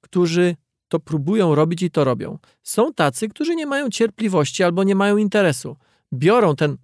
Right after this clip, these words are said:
znaleziony puzzle i na siłę go wciskają, wiesz, do tej dziurki, która wynika już z ułożonego obrazka. Czasami go łamiąc, czasami niszcząc. Więc tak, to także są naukowcy,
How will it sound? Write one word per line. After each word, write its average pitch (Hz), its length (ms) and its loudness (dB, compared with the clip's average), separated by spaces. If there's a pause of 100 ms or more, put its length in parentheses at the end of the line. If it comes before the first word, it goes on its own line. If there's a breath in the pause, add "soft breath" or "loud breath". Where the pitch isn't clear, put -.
znaleziony 165 680 0
puzzle 170 340 -2 (280 soft breath)
i 208 120 2
na 214 120 2
siłę 247 340 0
go 190 120 2
wciskają, 190 640 0
wiesz, 180 180 2
do 165 100 0
tej 180 180 -2
dziurki, 185 480 0 (140)
która 240 460 -2 (640)
wynika 196 600 0
już 190 180 0
z - 40 -12
ułożonego 180 540 0
obrazka. 135 420 -6 (180)
Czasami 220 400 -2
go 143 140 0
łamiąc, 165 440 2
czasami 147 400 -2
niszcząc. - 500 -6 (500 loud breath)
Więc 180 260 0 (200)
tak, 170 380 -2 (140)
to 160 140 -2
także 175 500 -2
są 190 240 0
naukowcy, 156 640 -4